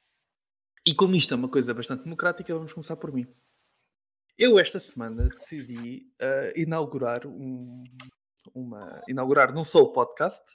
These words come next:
diga-se, como inaugurar uma, uma tradição que eu espero que seja amplamente, eh, abraçada por toda a sociedade, que é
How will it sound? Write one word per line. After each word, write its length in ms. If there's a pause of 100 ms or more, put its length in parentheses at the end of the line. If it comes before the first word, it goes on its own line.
(120)
diga-se, 400 (320)
como 220
inaugurar 600 (180)
uma, 480 (500)
uma 120
tradição 500
que 80
eu 40
espero 240
que 100
seja 500 (420)
amplamente, 720 (280)
eh, 200 (200)
abraçada 540
por 140
toda 400 (500)
a 60
sociedade, 580 (500)
que 120
é 220